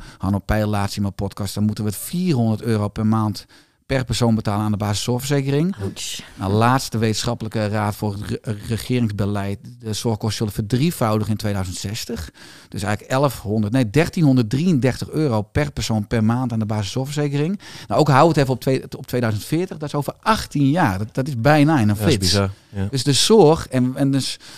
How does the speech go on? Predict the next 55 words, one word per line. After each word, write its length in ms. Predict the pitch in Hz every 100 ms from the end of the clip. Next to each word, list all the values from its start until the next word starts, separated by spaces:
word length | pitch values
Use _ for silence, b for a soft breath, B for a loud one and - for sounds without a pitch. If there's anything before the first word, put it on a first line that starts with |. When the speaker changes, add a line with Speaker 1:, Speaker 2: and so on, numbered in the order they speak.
| B B B B B -
Speaker 1:
eh, 240 | - 147 -
en, 120 | 160
en 240 | 160 165 156
ook 180 | 185
de 60 | -
politiek, 560 | - 160 151 147 165 156
we, 200 | 151 147
we 100 | 147
kijken 340 | - 160 -
allemaal 240 | 220 240
aan 60 | 180
de 60 | 143
andere 240 | 127 113
kant 280 | 120 180 202
op. 100 | 190
We 120 | 131
willen 160 | 135 135
er 60 | 131
eigenlijk 300 | 151 143 160
niet 80 | 190
te 100 | 151
veel 140 | 131
mee 180 | 123 113
bezig 340 | 120 170 175
zijn, 240 | 156 165 175
maar 120 | 120
we 60 |
hebben 220 | 117 120 139
nu 160 | 180
afgelopen 400 | 156 113 135 117
twee 200 | - 143
jaar 180 | 139 107
een 120 | 113
kleine 420 | - 120 123 117 98
zorgcrisis 920 | - 117 120 - - 131 131 143 -
gehad, 260 | 120 135
puur 180 | - 113
van 120 | 110
I 80 | 101
C-bedden. 480 | 101 117 131 143 135
Nou, 140 | 123
dat 140 | 110 120
gaat, 280 | 135 127 - B B B B
dat 120 | - -
gaat 260 | 143 139
de 100 | 139
norm 380 | 156 165 202 220
worden 260 | 160 131 123
voor 240 | 131 120
onze 280 | 120 110 113
kinderen. 400 | - 202 107 98
Dus 120 | 117
ik 160 | 147 -
vind 160 | 151
het 100 | 143